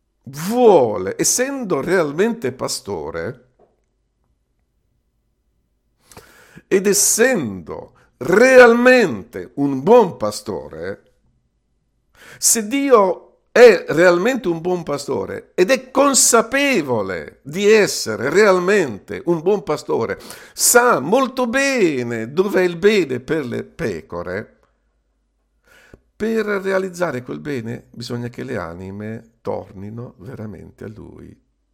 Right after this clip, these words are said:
e che lo abbiano come pastore e potranno godere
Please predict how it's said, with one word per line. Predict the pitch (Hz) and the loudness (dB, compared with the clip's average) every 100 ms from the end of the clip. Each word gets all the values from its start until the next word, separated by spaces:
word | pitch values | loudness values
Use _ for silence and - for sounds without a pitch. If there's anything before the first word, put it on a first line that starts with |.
| _ | _
e | _ | _
che | - | -18
lo | 127 120 | -14 -12
abbiano | 78 - 87 90 | -12 -14 -20 -20
come | - 98 | -20 -20
pastore | - 117 _ - - - _ _ _ _ | -20 -20 _ -20 -20 -20 _ _ _ _
e | 156 123 | -18 -18
potranno | _ 190 196 - 185 - 85 - - _ _ | _ -20 -20 -20 -18 -18 -20 -20 -20 _ _
godere | 127 127 156 151 127 120 101 67 69 76 69 | -20 -18 -16 -16 -16 -16 -16 -18 -20 -20 -20